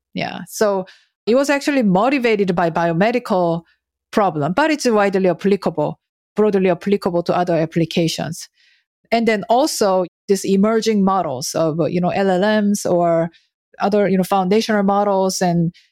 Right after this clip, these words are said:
in this kind of, you know, really large models, how to, how to actually compute the feature attributions properly. And then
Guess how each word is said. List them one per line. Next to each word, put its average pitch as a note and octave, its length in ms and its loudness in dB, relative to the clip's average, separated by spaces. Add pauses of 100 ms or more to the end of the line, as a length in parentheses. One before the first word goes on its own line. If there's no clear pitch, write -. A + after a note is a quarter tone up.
(240)
in G3 160 2
this B3 180 0
kind A3+ 300 -2
of, G3+ 100 -2
you G3 80 2
know, F3+ 80 2
really G3 460 2
large F#3+ 760 0
models, G3 440 0
how G3 380 -2
to, F#3 360 2
how A3 280 -2
to B3 220 0
actually F#3 680 0 (300)
compute G#3 360 0
the F#3+ 80 0
feature F#3 320 0
attributions F3 920 -2 (500)
properly. F#3 580 0
And G3 140 0
then F#3 140 0